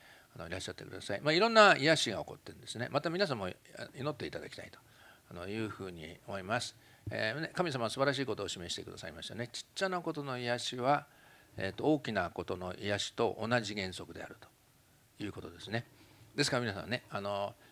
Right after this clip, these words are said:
えーと、新井先生を通しての主の技とともに、皆さんも祈っていろんな神の技を受けておいてください。そしてね、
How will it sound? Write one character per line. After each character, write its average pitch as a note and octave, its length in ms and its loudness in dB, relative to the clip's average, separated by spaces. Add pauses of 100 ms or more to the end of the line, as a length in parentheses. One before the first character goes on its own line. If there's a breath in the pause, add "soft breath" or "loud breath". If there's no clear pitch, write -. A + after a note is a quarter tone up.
え G2+ 100 -8
ー - 40 -12
と、 G2 320 -2
新 C3+ 100 6
井 C3 60 4
先 C3+ 120 -4
生 B2 80 2
を G#2+ 80 2
通 G2 140 -4
し - 60 -6
て F#2 60 -10
の E2+ 60 -10
主 - 140 -4
の G#2+ 100 -2
技 F2 200 -2
と D#2 100 -8
と D#2+ 80 -12
も D2+ 120 -12
に、 E2 60 -8
皆 C3+ 180 2
さ A#2 60 0
ん F#2 60 -8
も D#2 60 -8
祈 E2 100 -10 (200)
っ D#2 60 -8
て - 140 -6
い E2 60 -2
ろ G2+ 100 -2
ん C3 80 -2
な A2 100 2
神 G#2 220 -2
の D#2 120 -8
技 C2 200 -6
を - 40 -8
受 - 160 -10
け - 40 -12
て - 80 -16
お - 40 -18
い - 20 -18
て - 80 -18
く - 80 -20
だ - 100 -16
さ - 120 -14
い。 - 80 -20 (480 soft breath)
そ C3 100 0
し - 40 0
て A#2+ 80 -2
ね、 - 200 -2